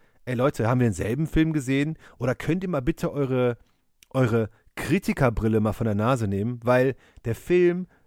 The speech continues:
bietet genau das, was du von ihm möchtest. Es ist The Flash, er ist fucking witzig. Ezra Miller, privat, anderes Thema, aber im Film spielt er einfach zwei Rollen und es ist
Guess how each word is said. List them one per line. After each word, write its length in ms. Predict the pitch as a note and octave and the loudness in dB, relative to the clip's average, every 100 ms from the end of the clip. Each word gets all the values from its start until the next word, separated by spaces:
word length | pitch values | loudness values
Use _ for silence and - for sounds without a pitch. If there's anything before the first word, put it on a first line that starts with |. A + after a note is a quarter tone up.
| _ _ - | _ _ -6
bietet 300 | C3 C3 - - | -2 -2 -4 -6
genau 380 | G#2+ A#2+ C#3+ D3+ | -2 0 0 0
das, 180 | C#3 - | -2 -2
was 140 | G#2 | -8
du 80 | - | -8
von 120 | A2 | -8
ihm 80 | F#2 | -4
möchtest. 400 | B2 C#3 D#3 C#3+ | -4 -2 -4 -6
Es 140 | G#2 | -10
ist 200 | G#2 - | -14 -14
The 80 | - | -14
Flash, 480 | - A2 A#2 D#3 - | -12 -8 -4 -4 -4
er 80 | G2+ | -8
ist 140 | - | -10
fucking 400 | - B2+ A#2+ G2+ | -6 -6 -6 -4
witzig. 400 | C#3 - E3 - _ _ _ | -4 -4 -6 -6 _ _ _
Ezra 300 | C#3+ D#3+ F3+ | 0 2 2
Miller, 400 | E3+ E3 E3 E3+ - _ _ | 2 2 0 0 -6 _ _
privat, 480 | A#2+ A#2+ D3 G3 - | -4 2 2 2 -2
anderes 360 | C#3 C#3 B2 - | -4 -2 -4 -2
Thema, 360 | D#3+ F3 F3+ - | -2 2 0 0
aber 220 | B2+ A#2+ | 0 0
im 160 | D3+ G3+ | 0 -6
Film 460 | - D#3 C#3+ D#3+ F3 | -4 -2 -2 -4 -10
spielt 240 | - E3 | -8 -4
er 60 | D3 | -4
einfach 160 | B2+ | -4
zwei 280 | - - E3+ | -4 2 2
Rollen 380 | D#3 C#3 C3 C3 | 4 4 4 2
und 100 | C#3 | -4
es 120 | A#2+ | -6
ist 180 | B2+ - | -10 -12